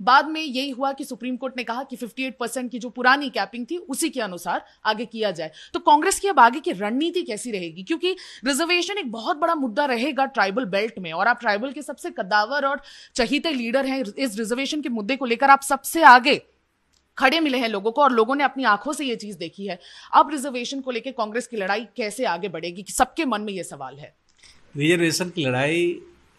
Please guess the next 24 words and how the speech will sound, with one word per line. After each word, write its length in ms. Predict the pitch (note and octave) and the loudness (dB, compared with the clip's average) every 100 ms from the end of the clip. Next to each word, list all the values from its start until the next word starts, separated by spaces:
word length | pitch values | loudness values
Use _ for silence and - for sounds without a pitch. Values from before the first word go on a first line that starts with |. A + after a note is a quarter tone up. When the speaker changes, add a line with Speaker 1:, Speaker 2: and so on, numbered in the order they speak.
| _ - | _ -16
Speaker 2:
आ, 320 | A#2+ A#2 E2+ - - | -12 -10 -10 -12 -12
सामाजिक 540 | - C3 C3 C3 C#3 | -6 0 0 0 -4
न्याय 300 | A#2 A2+ G#2+ | -6 -4 -6
की 120 | G2 | -10
बात 300 | G2 F#2 F2+ | -14 -16 -18
है। 120 | - - G3 | -20 -20 -18
Speaker 1:
जी। 200 | G3 - - - - - | -16 -14 -14 -16 -20 -6
Speaker 2:
और 180 | C3+ C#3+ | -2 -2
जिसकी, 720 | B2+ B2+ - E3+ E3+ D3 C3 | -2 -6 -4 -2 0 0 -2
ये 140 | B2+ | -2
जितनी, 500 | A#2 C3 B2+ C#3 D3 | -4 -6 -6 -6 -6
आ, 420 | C#3+ A#2+ B2 G#2+ G#2 G#2+ A2 G#2+ G#2+ | -6 -10 -14 -14 -16 -14 -14 -14 -12
भागीदारी 640 | G2 A#2 B2 C#3+ A#2+ B2 | -8 -6 -6 -6 -6 -6
उसकी 320 | C#3+ A#2+ - | -6 -8 -10
उतनी, 340 | A#2 A#2+ D3 G#3 _ _ _ _ _ _ _ - | -10 -8 -8 -8 _ _ _ _ _ _ _ -6
जितनी 320 | C#3+ D#3 F3+ | -6 -2 -2
जिसकी, 580 | D3 C#3+ - E3+ C#3+ A2 | -2 -6 0 2 2 0
आ, 40 | G#2 A#2+ A#2 A2 G#2 G2 A#2 _ _ _ _ - | -6 -6 -6 -6 -8 -12 -16 _ _ _ _ -10
संख्या 400 | - B2 A2+ D3 | -4 -4 -2 0
भारी 240 | B2+ C#3+ | 2 2
उतनी 240 | D#3+ C#3+ C3+ | 0 -2 -6
उसकी 420 | B2 F3 G3+ G#3 _ _ _ - | -6 -6 -8 -10 _ _ _ -4
हिस्सेदारी। 600 | B2 - B2 G2+ F2+ F2 G3 | 0 2 0 -2 -8 -14 -16
Speaker 1:
जी। 240 | F#3 D#3 | -18 -20